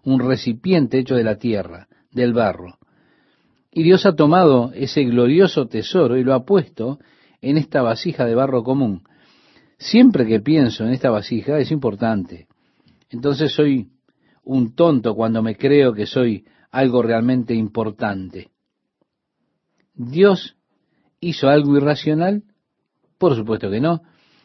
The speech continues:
De modo que no tenemos que gloriarnos en el envase, en el vaso, sino que tenemos que gloriarnos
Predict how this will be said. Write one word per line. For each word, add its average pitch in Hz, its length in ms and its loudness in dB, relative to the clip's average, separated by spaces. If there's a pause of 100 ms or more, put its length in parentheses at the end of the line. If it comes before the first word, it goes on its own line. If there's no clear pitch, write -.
(160)
De 143 200 4
modo 196 240 4
que 123 380 2 (200)
no 180 220 0
tenemos 202 400 4
que 127 180 0
gloriarnos 117 960 0 (360)
en 127 160 0
el 117 140 2
envase, 110 560 -2
en 110 100 -2
el 110 160 -4
vaso, 107 480 -6 (580)
sino 220 260 2
que 208 120 2
tenemos 214 320 4
que 147 160 0
gloriarnos 127 1040 2